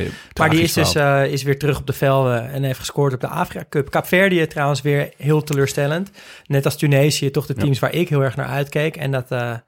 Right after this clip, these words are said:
Speaker 1: valt tot nu toe tegen.
Speaker 2: Ja.
Speaker 1: Jammer.
Speaker 2: Vroeger kreeg je hier bij, eh, Tiene kreeg je hier gewoon vier punten voor, toch? Met de borst.
Speaker 1: Ja, ja, ja. Dat,
Speaker 2: Ja.
Speaker 1: ja, je scoort niet zomaar met de borst.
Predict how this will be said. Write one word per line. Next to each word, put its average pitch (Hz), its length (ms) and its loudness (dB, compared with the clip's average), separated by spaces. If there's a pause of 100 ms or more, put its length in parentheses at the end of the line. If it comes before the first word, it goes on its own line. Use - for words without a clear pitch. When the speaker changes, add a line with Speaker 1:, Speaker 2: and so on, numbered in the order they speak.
(120)
Speaker 1:
valt 147 240 0
tot 139 140 0
nu 139 60 2
toe 139 140 0
tegen. 117 360 -2
Speaker 2:
Ja. 131 200 4
Speaker 1:
Jammer. 127 360 0 (160)
Speaker 2:
Vroeger 95 280 2
kreeg 95 240 0
je 107 60 -2
hier 95 120 4
bij, 90 320 4
eh, 90 140 2
Tiene 127 280 0
kreeg - 260 -8
je - 60 -2
hier 87 80 0
gewoon - 160 -4
vier 123 180 -4
punten - 260 -6
voor, 87 140 -4
toch? - 160 -8
Met 143 80 -6
de 104 80 -8
borst. 85 300 -4
Speaker 1:
Ja, 226 300 -4
ja, 190 160 -6
ja. 139 180 -6
Dat, 143 180 -8
Speaker 2:
Ja. 120 180 -4
Speaker 1:
ja, 135 60 -4
je 120 60 -2
scoort 214 260 -4
niet 247 100 -2
zomaar 120 260 0
met 110 120 -4
de 113 60 -6
borst. 285 300 2